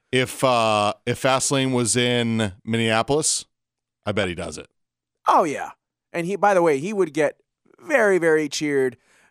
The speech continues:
Speaker 2: very similar to a certain gentleman that was cheered in the s-, great state of Washington on Tuesday night. We'll get to that in a second.
Speaker 1: So, I don't know what they're gonna do. I do know that Elimination Chamber, as of this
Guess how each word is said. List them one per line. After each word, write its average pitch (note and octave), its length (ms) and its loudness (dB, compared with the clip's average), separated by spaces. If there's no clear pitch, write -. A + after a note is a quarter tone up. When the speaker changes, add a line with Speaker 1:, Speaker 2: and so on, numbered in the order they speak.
Speaker 2:
very G3 320 -2
similar D#3 440 -6
to D3 220 -6
a C3+ 120 -4
certain E3 480 -8
gentleman C#3 460 -8
that A#2 140 -6
was A#2 180 -12
cheered C3 260 -8
in A#2 80 -8
the A2 40 -16
s-, - 300 -14
great C3 320 -6
state B2 220 -10
of F#2+ 100 -14
Washington G2+ 540 -12
on F#2 100 -20
Tuesday F#2+ 320 -20
night. F#2 180 -18
We'll C#3 100 -12
get C3+ 160 -10
to A2 80 -10
that G2 120 -10
in F#2 80 -20
a F2+ 40 -14
second. - 320 -16
Speaker 1:
So, E3 520 0
I E3 80 4
don't F3+ 100 0
know F3+ 60 -2
what F3 140 -2
they're F3+ 80 -2
gonna D#3+ 160 -2
do. F#3 400 -2
I D3 100 -2
do C#3+ 260 -2
know D#3+ 300 2
that C#3+ 380 0
Elimination D3+ 640 -2
Chamber, D3+ 500 -2
as B2 240 -4
of G#2+ 260 -8
this D3 300 -2